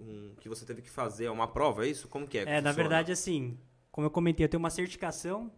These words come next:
Speaker 2: que é de especialista de investimento. Então, profissional, pra atuar com investimento, o que seria atuar com investimento? Eu recomendar pra vocês dois, ó,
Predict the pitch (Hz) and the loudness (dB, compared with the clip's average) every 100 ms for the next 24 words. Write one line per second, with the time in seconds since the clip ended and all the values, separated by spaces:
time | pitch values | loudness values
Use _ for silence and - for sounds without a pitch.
0 | - - 143 - - 156 165 143 170 170 | -12 -4 -4 0 2 2 4 2 0 -4
1 | 165 165 151 147 139 131 170 190 180 - | -6 -6 -6 -8 -10 -12 -12 -12 -16 -20
2 | _ _ 175 175 - 226 240 - 220 185 | _ _ -6 -4 2 2 2 -2 0 0
3 | 170 196 208 247 285 208 226 226 190 170 | 2 4 4 2 0 0 0 -4 -12 -10
4 | - 151 185 190 - 127 - - 214 214 | -8 -6 -6 -6 -10 -14 -16 -6 0 0
5 | 214 196 185 180 165 160 165 139 123 147 | 2 4 4 2 -4 -2 -2 -2 -4 -8
6 | 165 170 190 180 165 165 180 170 - 202 | -8 -6 -6 -6 -6 -8 -10 -10 -10 -8
7 | 147 143 143 | -6 -4 -4